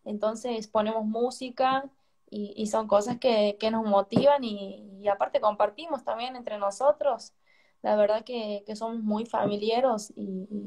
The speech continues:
y está bueno, pero, pero bien, entrenando, que, que es lo que se debe hacer, eh, para poder estar bien y el día que toque volver, eh,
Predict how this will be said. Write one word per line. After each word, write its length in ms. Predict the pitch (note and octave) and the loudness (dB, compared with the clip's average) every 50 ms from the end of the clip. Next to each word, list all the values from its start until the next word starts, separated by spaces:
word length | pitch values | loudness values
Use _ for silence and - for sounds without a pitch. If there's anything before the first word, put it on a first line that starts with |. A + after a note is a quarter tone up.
| G3+ G3+ G3+ | -10 -10 -10
y 60 | G3+ | -10
está 240 | G3 G3 - G3+ G3 | -10 -2 2 4 6
bueno, 340 | G3+ A3 A3+ G#3 G3 F#3+ G3 | 6 6 4 2 0 -6 -4
pero, 460 | - F#3+ F#3+ F#3+ F#3+ F#3+ F#3+ - - _ | -2 -2 -2 -2 -4 -8 -8 -12 -10 _
pero 480 | - G3 G3 F#3+ F#3+ F#3+ F#3+ F#3+ F#3+ F#3+ | -2 2 4 4 6 6 6 6 4 4
bien, 260 | A3 C4+ B3+ A3 G3 | 6 6 4 4 2
entrenando, 580 | F#3+ G3 G#3 G#3+ A3 A#3 A#3 B3 C4+ C#4 C4+ C4+ | -2 -2 -2 0 2 4 2 4 4 2 2 2
que, 80 | A3 G#3 G3+ G3+ - _ _ _ _ _ | -2 -6 -8 -8 -12 _ _ _ _ _
que 100 | - G#3 | -6 -6
es 80 | G#3 G#3 | -4 -4
lo 120 | G3+ G3+ | -4 -4
que 120 | - G3+ | -6 -8
se 100 | - G#3 G#3 | -6 -4 -2
debe 220 | G#3 G3+ G#3 G3+ | 0 2 2 2
hacer, 460 | F#3+ F#3+ F#3+ - A3 A#3 B3+ D4 D#4 - _ _ _ _ _ _ _ _ _ _ _ _ | 2 0 -2 -2 -2 -2 -2 -2 -4 -8 _ _ _ _ _ _ _ _ _ _ _ _
eh, 400 | - A3+ G#3 G3 F#3+ F#3+ F#3+ F#3 - | -12 -8 -6 -4 -4 -4 -4 -4 -2
para 220 | G3 F#3+ F#3+ F#3+ | -2 0 0 0
poder 300 | F#3+ G3 G3 G3 G#3 G#3+ | 4 6 6 6 6 4
estar 260 | A#3+ A#3 - A#3+ A3+ A3 | 0 0 0 0 0 0
bien 260 | A3 A3 B3 D4 D4+ | 0 -2 0 0 0
y 40 | C4 | 0
el 100 | A3 G3+ | 0 2
día 160 | G#3 G#3 G#3 | 0 0 0
que 100 | A3+ G#3 | 0 -2
toque 240 | - G#3+ G#3 G#3+ G#3 | -2 -2 0 0 2
volver, 640 | G3+ G3 G3 G3 G3 G#3+ A#3+ C4+ C#4+ C#4 C4 A3 - | 4 6 4 4 4 2 2 4 4 2 0 -4 -6
eh, 540 | - G#3 G3 F#3+ F#3 F#3 F#3 F#3 F#3 F3+ | -8 -8 -6 -6 -6 -6 -6 -8 -10 -12